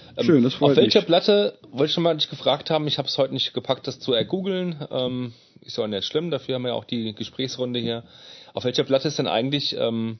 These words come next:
Speaker 1: Boys Don't Cry drauf? Weil auf der Boys Don't Cry ist es nicht drauf.
Speaker 2: Ähm, das, doch.
Speaker 1: Doch?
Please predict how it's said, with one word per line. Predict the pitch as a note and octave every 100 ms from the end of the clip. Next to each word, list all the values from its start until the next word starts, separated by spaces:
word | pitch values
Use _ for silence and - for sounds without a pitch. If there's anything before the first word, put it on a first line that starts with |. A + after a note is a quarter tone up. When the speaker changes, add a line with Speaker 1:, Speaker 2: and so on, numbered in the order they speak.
| _ -
Speaker 1:
Boys | G#2+ A#2
Don't | A#2 G#2
Cry | - D3
drauf? | E3+ G2+ G2 -
Weil | G#2+
auf | G#2+
der | A2
Boys | A2+ A#2 -
Don't | A2
Cry | A2+ G#2+
ist | A#2+
es | C3+
nicht | E3 -
drauf. | F#2 F#2 - _ _ _ _ -
Speaker 2:
Ähm, | C3+ C3 C3 C3 C3 _ _ _ _ -
das, | C3+ - - _ _ _ _ _ -
doch. | D#3 - - - _ _ _ _ _
Speaker 1:
Doch? | E2 - -